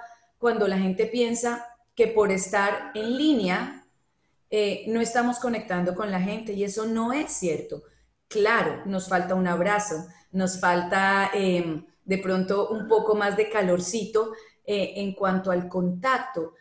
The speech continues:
pero en lo que se refiere a la relación, es posible crear una relación a través de las redes. Hay gente que se enamora por internet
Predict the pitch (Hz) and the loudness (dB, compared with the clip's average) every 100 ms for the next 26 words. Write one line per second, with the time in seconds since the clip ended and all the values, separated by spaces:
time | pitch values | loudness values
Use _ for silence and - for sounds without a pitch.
0 | _ _ _ - 226 226 214 214 220 214 | _ _ _ 6 6 6 2 2 2 2
1 | 202 196 220 233 262 269 247 214 208 208 | 2 2 2 4 2 2 2 2 0 0
2 | 220 214 214 - - 196 - 285 320 220 | -2 -2 -4 -4 -4 -4 -2 0 0 0
3 | 190 185 175 180 196 202 180 175 180 165 | -2 0 0 2 0 0 0 0 0 -2
4 | 175 180 170 160 175 175 165 165 160 - | -2 -2 0 0 0 -2 -2 -2 -2 -2
5 | 220 233 247 302 311 294 269 214 190 185 | -2 0 -4 -4 -2 -2 0 0 -2 0
6 | 254 262 254 175 170 254 - | -2 -2 0 -2 -2 -4 -6